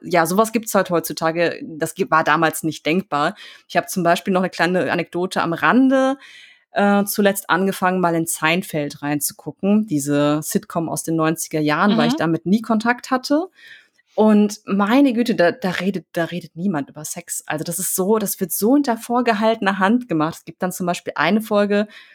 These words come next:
Speaker 1: da möchte der Protagonist, äh, wieder Sex mit seiner Ex-Partnerin haben, mit der er jetzt befreundet ist. Die beiden denken sich so, "Ach, so eine Sexfreundschaft war ja ganz nett." Und die sagen dann nicht, "Ja, lass uns ruhig mal wieder bumsen", sondern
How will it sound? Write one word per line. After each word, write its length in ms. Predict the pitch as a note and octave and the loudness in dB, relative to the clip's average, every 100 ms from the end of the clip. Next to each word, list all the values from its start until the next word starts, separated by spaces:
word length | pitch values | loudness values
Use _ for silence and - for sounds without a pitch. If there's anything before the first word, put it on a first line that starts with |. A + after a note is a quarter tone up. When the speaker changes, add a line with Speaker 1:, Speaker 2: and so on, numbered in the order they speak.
| _ - | _ 2
Speaker 1:
da 160 | F3 | 2
möchte 300 | F3 G3 G3+ | 4 0 0
der 120 | F3+ | -2
Protagonist, 880 | F3 - F#3 F3 F3 E3+ G3+ - - | -2 -6 -4 -4 0 0 0 -2 -4
äh, 120 | E3+ | -4
wieder 160 | E3 A3+ | -2 -2
Sex 300 | - F#3+ - | -2 -4 -2
mit 140 | E3+ | -2
seiner 260 | E3+ D#3+ D3+ | 0 2 2
Ex-Partnerin 720 | - - - G3+ G#3 G3 F#3+ | 0 -6 -2 0 2 0 0
haben, 220 | F3+ F#3 F3 | 0 0 0
mit 100 | E3+ | 0
der 100 | E3 | 0
er 40 | |
jetzt 220 | E3 - | 0 -4
befreundet 480 | D#3 - D#3+ G3+ E3+ | -10 -2 2 4 2
ist. 160 | E3 - | -2 -4
Die 80 | |
beiden 340 | D#3 D#3 F3+ F3+ | -2 0 0 0
denken 200 | E3+ E3+ | -2 -4
sich 140 | D#3+ | -4
so, 160 | F3 - | -4 -4
"Ach, 140 | D#4+ | -6
so 120 | - | -4
eine 100 | D3 | -6
Sexfreundschaft 800 | C#3+ C#3+ - - C4+ D#4+ C4 B3+ | -6 -10 -14 -10 -8 -6 -8 -6
war 100 | B3 | -2
ja 140 | B3 A#3 | 0 0
ganz 200 | A3+ A3+ | -2 0
nett." 180 | A#3 A#3 - - - - | 0 -2 -18 -20 -18 0
Und 100 | A3+ | 2
die 60 | |
sagen 200 | A3 D#4 | 4 4
dann 100 | D4 | 4
nicht, 120 | G#3 G3+ | 2 2
"Ja, 80 | |
lass 180 | F#3+ G3+ | 0 -2
uns 200 | A3+ G#3+ | -4 -2
ruhig 160 | G#3+ G#3+ | -2 0
mal 100 | F#3 | -2
wieder 160 | F3 | -2
bumsen", 480 | E3 A#3 E4 - F3+ | -2 0 0 0 -2
sondern 320 | E3+ E3+ E3 | 0 0 0